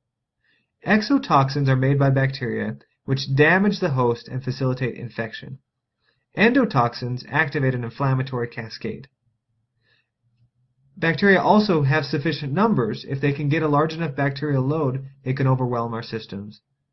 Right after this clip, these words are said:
Frequently, bacteria are able to come in under our immune status when we don't have immunity against them and take advantage of us. The first virulence factor we'll talk about is adhesion.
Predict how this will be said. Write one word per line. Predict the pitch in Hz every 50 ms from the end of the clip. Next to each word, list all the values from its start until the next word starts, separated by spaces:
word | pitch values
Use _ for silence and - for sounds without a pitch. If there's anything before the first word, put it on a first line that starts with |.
| _ _ _ _ _ _ _ _ _ _ _ _ _ _ _ _ _ _ _ _ _ _ _ _ _ _
Frequently, | _ - 175 185 180 185 147 131 131
bacteria | 120 127 123 123 - 143 143 143 131
are | 127 - - 139 139
able | 135 139 139 135 135
to | 135 -
come | 139 - - 170 160 151
in | 139 127 127
under | - - 135 156 160 160 143
our | 127 120 120
immune | 117 120 127 139 151
status | 143 139 - 113 104 104 107 110 - - - -
when | 127 123
we | 120 120
don't | 117 131 135 147 143
have | 139 135 123
immunity | 123 123 123 131 131 127 123 117 113
against | 113 113 117 120 123 - -
them | 95 104 101
and | - - 110
take | 107 120 113 110
advantage | 117 107 107 101 98 101 95 -
of | -
us. | - 120 135 _ _ _ _ _ _ _ _ _ _ _ _ _ _ _ _ _ _ _ _ _ _ _ _ _ _ _ _ _ _ _ _ _ _ _ _ _ _ _ _ _ _ _ _ _ _ _ _ _ _ _ _ _ _ _ -
The | 156 139
first | 135 190 190 190 -
virulence | 139 135 131 131 120 120 117 110
factor | - - 123 120 - - 117
we'll | 107 113
talk | 110 - 117 110 107 107
about | 110 113 107 107
is | 117 113
adhesion. | 110 107 110 120 120 110 104 95 87 92